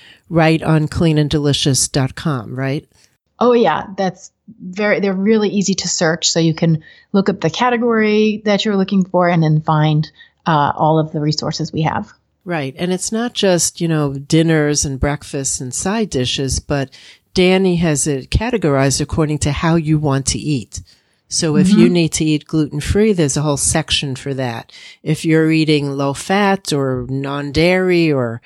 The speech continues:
Speaker 1: paleo, whatever it is you're eating, she has that covered. I love that. So
Speaker 2: Awesome.
Speaker 1: thank you. We have your videos, your recipes, your free smoothie guide, and your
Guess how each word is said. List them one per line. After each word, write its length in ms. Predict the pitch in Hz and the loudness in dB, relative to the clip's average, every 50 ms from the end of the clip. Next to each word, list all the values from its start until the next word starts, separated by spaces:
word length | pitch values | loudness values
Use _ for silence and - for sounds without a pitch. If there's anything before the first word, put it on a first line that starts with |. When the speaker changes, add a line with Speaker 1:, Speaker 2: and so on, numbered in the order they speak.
| - - - _ - - | -18 -20 -20 _ -4 -2
Speaker 1:
paleo, 600 | - 202 202 202 202 196 185 185 180 170 170 151 | 0 2 2 2 2 2 2 2 2 2 0 0
whatever 420 | 156 160 156 170 190 202 220 214 | 0 0 2 2 0 2 2 2
it 80 | 196 180 | 2 2
is 200 | 175 160 - - | 2 2 0 -2
you're 140 | 147 143 160 | -2 0 2
eating, 440 | 185 208 185 165 139 135 135 143 - _ _ - _ _ _ | 2 2 2 2 0 0 -2 -6 -10 _ _ -20 _ _ _
she 340 | - - - - 185 185 175 | -8 -4 -2 0 0 2 2
has 240 | 170 175 156 151 - | 2 0 0 0 0
that 240 | 160 135 131 - | 0 0 -2 -2
covered. 460 | - - 147 139 131 - - - - - | -4 -2 -2 -2 -2 -4 -8 -12 -10 -6
I 80 | - 135 | -4 -2
love 300 | 131 147 143 143 - - | 0 2 2 2 0 -2
that. 320 | 117 - - - - - - _ _ _ _ _ _ _ _ _ - | -6 -6 -8 -12 -14 -18 -20 _ _ _ _ _ _ _ _ _ -4
So 460 | 185 185 190 190 185 180 180 180 180 | -2 0 2 2 4 4 4 2 2
Speaker 2:
Awesome. 140 | 175 170 - | 0 -4 -2
Speaker 1:
thank 300 | - 220 254 302 - - | 0 0 0 0 0 0
you. 100 | 175 139 | -2 0
We 100 | 147 151 | 0 2
have 240 | 165 156 143 - - | 0 0 0 -2 -6
your 80 | 147 139 | -6 -2
videos, 600 | 160 202 214 240 220 220 220 214 208 208 - - | 0 0 2 2 2 2 2 2 2 0 0 0
your 120 | 170 147 | -2 0
recipes, 760 | 139 156 170 185 - - 196 190 - 190 185 180 180 175 - 160 | 2 2 2 2 2 0 0 0 2 4 4 4 4 2 0 -2
your 100 | 139 135 | -4 -4
free 260 | - - 180 175 175 | -4 0 0 2 2
smoothie 460 | - - - 185 175 175 165 165 156 | 2 0 2 2 2 4 2 2 0
guide, 500 | - 170 156 151 147 147 151 151 147 147 - | 0 0 0 0 0 0 0 0 -2 -2 -2
and 260 | 156 156 151 147 147 | -2 -2 0 0 -2
your 400 | 143 143 143 143 139 135 143 | 0 0 2 2 2 0 -2